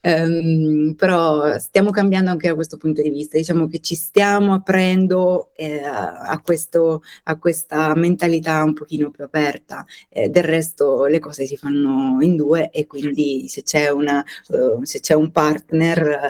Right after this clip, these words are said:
è giusto che anche l'altro partner abbia un, un, un, un po' di tempo in più per stare con il proprio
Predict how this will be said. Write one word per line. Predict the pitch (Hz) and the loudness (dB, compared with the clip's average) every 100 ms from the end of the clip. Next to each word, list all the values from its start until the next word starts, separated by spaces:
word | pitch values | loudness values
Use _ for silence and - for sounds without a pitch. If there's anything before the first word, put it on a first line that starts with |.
| 143 | 0
è | |
giusto | 151 156 - | 2 0 2
che | 156 | -2
anche | 131 147 | -2 -2
l'altro | 139 139 160 | 0 0 0
partner | 151 139 - 139 131 | 0 -4 -4 -4 -4
abbia | 131 135 127 - - - - | 0 0 0 -8 -20 -18 -2
un, | 147 139 131 131 - - - - - _ - - | 0 2 0 0 -4 -10 -10 -12 -20 _ -20 -8
un, | - 156 147 | 0 2 2
un, | 143 151 175 | 2 2 4
un | 185 | 2
po' | - 196 | 4 2
di | 202 | 2
tempo | 190 180 185 185 | 2 2 4 2
in | |
più | 190 165 | 2 -2
per | 156 156 | -2 -4
stare | - 147 | -4 -6
con | 151 147 | -4 -2
il | 139 | -4
proprio | - 139 - 139 135 | -6 -12 -4 0 0